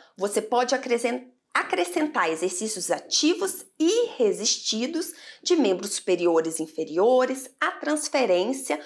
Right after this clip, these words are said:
pra cadeira ou po-, poltrona, a posição ortostática e iniciar uma caminhada estática. Avalie se seu paciente tem a capacidade de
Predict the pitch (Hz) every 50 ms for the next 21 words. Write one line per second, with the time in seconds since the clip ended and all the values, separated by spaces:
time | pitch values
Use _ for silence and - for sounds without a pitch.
0 | - - - _ - 208 202 208 208 - - - 147 156 202 226 262 277 277 262
1 | 262 269 - - 190 180 180 180 - - - - - _ _ _ _ _ - 254
2 | 226 208 208 - 190 175 180 196 220 254 277 262 254 269 269 - - _ - -
3 | - 277 277 277 233 247 247 202 - - - - 285 294 294 302 - - - -
4 | - - - _ - 220 247 269 277 277 277 - - - 294 294 - - _ _
5 | - 403 392 370 330 330 339 339 - - - - 330 311 311 339 349 - - 330
6 | 330 359 403 381 349 330 285 285 302 311 277 330 349 - - - - - 370 -
7 | - - - - - - - - - - - - _ _ _ _ _ _ - -
8 | - - - - - - - 480 494 370 240 208 190 175 156 202 254 277 262 208
9 | - - - - 262 - - - 359 359 359 - 440 427 - - - 226 208 226
10 | 269 269 262 269 - - - 277 285 285 285 277 - - - 311 339 392 392 -
11 | - 311 349 349 339 - - 320 302 226 185 196 226 269 302 302 254 180 - -
12 | - - - - - - - 196 196 - 392